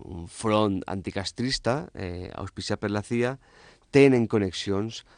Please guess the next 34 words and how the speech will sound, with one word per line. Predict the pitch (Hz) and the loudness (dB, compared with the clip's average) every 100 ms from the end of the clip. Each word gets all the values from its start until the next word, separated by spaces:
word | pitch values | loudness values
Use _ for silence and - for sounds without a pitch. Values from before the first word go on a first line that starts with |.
| _ | _
amb, | 92 87 85 85 - | -8 -8 -8 -12 -12
amb, | - - - | -12 -10 -10
amb, | - - | -12 -12
amb | - | -12
tota | 98 98 | -10 -10
aquesta | 95 85 | -12 -12
gent. | 78 - _ - - - | -12 -14 _ -20 -4 0
Clar, | 135 - _ - - _ _ _ _ - | 0 -2 _ -20 -20 _ _ _ _ -2
per | 123 113 | 2 6
ells | 143 160 175 - | 6 4 0 -8
és, | - 110 117 - | -2 -2 -2 -6
és | 113 | -4
una | 113 107 107 | -2 0 2
eina | 123 | 0
molt | 127 - 98 | -2 -4 -4
interessant. | 95 87 95 151 104 | -2 -4 -4 -4 -4
Tu | - | -4
imagina't | 101 104 117 120 | -2 2 2 0
que | - 95 85 - - | -2 -4 -4 -8 -8
tu | 107 | -4
te | |
vols | 104 107 - | -2 -4 -2
carregar | 101 98 117 104 90 _ | -2 2 2 2 -2 _
a | - - - | -20 -18 -14
un | 90 92 87 - - - - | -10 -10 -10 -12 -16 -18 -14
exiliat | - - 92 98 - | -12 -8 -6 -6 -2
xilè | 104 113 101 82 _ _ | 2 4 2 -2 _ _
que | - 90 | -10 -6
viu | 95 | 0
a | 98 | 2
Roma | 104 123 131 190 - _ _ _ - _ _ | 4 4 4 -2 -10 _ _ _ -20 _ _
i | - 123 113 107 98 98 92 90 90 90 - | 4 6 8 6 6 4 4 2 0 -2 -4
per | 92 | -4
no | 90 98 98 | 0 2 2